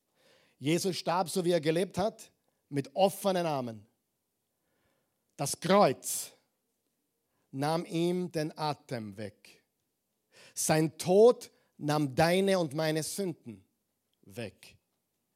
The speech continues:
Aber der beste Teil, für den haben wir heute gar nicht Zeit.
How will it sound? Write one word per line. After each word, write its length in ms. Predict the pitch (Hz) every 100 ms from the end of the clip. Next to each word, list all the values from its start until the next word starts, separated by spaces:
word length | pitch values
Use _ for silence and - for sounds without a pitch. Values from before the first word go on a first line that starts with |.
| _ _ _ _ _ _ _ _
Aber 160 | 127 127
der 100 | 123
beste 460 | 143 151 - 143
Teil, 340 | 147 143 143 117 -
für 100 | 147
den 80 | 143
haben 140 | 139
wir 80 | 139
heute 160 | 139 -
gar 100 | 131
nicht 160 | 120
Zeit. 380 | - 147 143